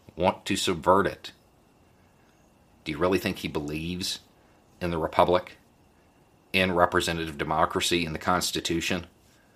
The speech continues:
when all he does is try to undermine it? Maybe a desperate attempt by a desperate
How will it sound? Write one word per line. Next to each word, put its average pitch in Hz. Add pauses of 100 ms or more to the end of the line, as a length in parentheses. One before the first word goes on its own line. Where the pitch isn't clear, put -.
(340)
when 80
all 90
he 87
does 78 (440)
is -
try 78
to -
undermine 69
it? - (4000)
Maybe 76
a 69 (280)
desperate 87
attempt - (840)
by 76
a 69
desperate 76